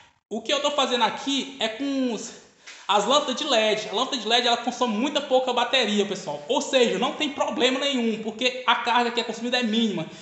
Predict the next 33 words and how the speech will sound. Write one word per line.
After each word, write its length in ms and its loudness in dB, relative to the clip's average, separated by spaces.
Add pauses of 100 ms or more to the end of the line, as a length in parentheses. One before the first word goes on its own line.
(120)
E 100 -4
como 180 0
eu 60 4
já 120 6
disse 260 -2
no 80 2
outro 160 2
vídeo, 440 -4 (260)
isso 280 -2
aqui 180 0
só 160 0
dá 200 2
certo 300 0
se 80 -6
for 120 4
com 100 0
as 120 4
lâmpadas 320 0
de 40 -8
led. 320 2
Lâmpada 320 0
halógena 440 4
não 200 0
dá 140 0
certo, 440 -4
porque 220 -10
as 160 0
lâmpadas 300 0
halógenas, 300 0
ela 140 -4
consome 360 -6
muita 200 -4
carga. 440 -2